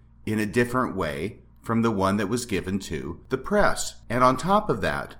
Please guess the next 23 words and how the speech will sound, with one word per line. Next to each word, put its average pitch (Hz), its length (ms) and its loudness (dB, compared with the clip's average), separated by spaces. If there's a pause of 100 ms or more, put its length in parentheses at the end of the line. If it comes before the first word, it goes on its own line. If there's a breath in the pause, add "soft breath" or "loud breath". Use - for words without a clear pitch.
this 156 200 0
additional 160 800 0
copy 147 380 6
of 131 80 2
the 127 80 -2
police 147 400 -2
reports 92 440 -2
that 95 100 -2
has 95 120 0
come 131 240 0
into 107 160 0
my 95 240 2
possession, 143 680 -2 (220 loud breath)
which 123 160 0
was 120 140 0
obviously 110 600 2
released 92 400 -2
by 101 120 2
the 92 100 -2
police 95 400 -4
to 85 80 -6
somebody 82 440 -2
else, 92 360 -4